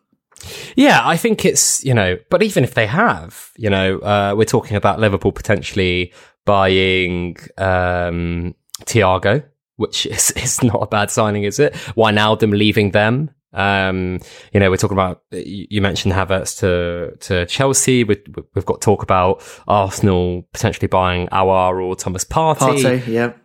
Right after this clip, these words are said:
Speaker 1: Uh, it's, you know, there's a, there's a lot going on. And I think people really underestimated just how much business would be done. And I actually think there's gonna be more business done in this transfer window than the previous ones, because, you know,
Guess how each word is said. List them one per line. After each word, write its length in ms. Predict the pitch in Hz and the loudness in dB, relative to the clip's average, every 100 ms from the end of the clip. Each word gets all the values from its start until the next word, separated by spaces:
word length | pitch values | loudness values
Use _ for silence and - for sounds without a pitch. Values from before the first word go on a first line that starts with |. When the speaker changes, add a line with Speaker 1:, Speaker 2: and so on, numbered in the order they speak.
| - | -10
Speaker 1:
Uh, 120 | - 180 | -4 0
it's, 480 | 190 151 - - - | 0 0 -2 -2 -8
you 220 | - 180 | -8 -2
know, 240 | 160 123 | 0 0
there's 260 | 131 151 - | -2 -4 0
a, 160 | 151 | 0
there's 220 | 131 143 139 | 2 0 2
a 60 | |
lot 280 | 131 151 - | 4 2 2
going 300 | 131 117 113 | 2 4 4
on. 320 | 131 - - _ | 2 0 -10 _
And 160 | 113 113 | -4 0
I 80 | 117 | 0
think 280 | - 131 - | -2 -4 -6
people 580 | 117 - 113 107 104 - - - - | -10 -6 -4 -4 -8 -18 -20 -20 -12
really 840 | 110 131 127 117 113 107 101 90 _ _ _ - | 0 2 4 2 2 0 -2 -6 _ _ _ 0
underestimated 1160 | 127 113 120 139 - 110 92 85 - 87 85 - - _ _ _ | 2 4 2 2 0 0 0 -2 -6 -6 -8 -12 -12 _ _ _
just 380 | - 117 90 - | -2 -2 -2 -4
how 520 | 110 101 98 95 92 - _ _ _ _ _ | 0 0 0 -2 -8 -14 _ _ _ _ _
much 480 | 107 113 113 - - | 0 2 0 -2 0
business 460 | 113 98 107 98 - | 0 2 0 -2 0
would 160 | 101 | -2
be 100 | 104 | -2
done. 240 | 95 170 107 | 0 0 2
And 100 | 143 | 2
I 120 | 233 | 2
actually 180 | 233 - | -2 -2
think 160 | 202 | -4
there's 120 | 104 | -4
gonna 120 | - 104 | -4 -4
be 100 | 95 | 0
more 220 | 139 185 | 0 0
business 300 | - - - | -2 -4 -4
done 160 | 98 | -2
in 60 | 95 | 0
this 120 | 147 | -2
transfer 340 | - 101 - 92 | -2 -6 -6 -6
window 200 | 104 120 | -4 -4
than 60 | |
the 60 | 202 | -6
previous 460 | - 403 403 113 | -6 -6 -6 -6
ones, 260 | - - - | -6 -8 -10
because, 540 | - - 120 113 - - - - - - - _ _ _ - | -8 0 2 2 -2 -8 -20 -20 -20 -20 -20 _ _ _ 0
you 120 | 170 | 4
know, 220 | 151 139 | 4 4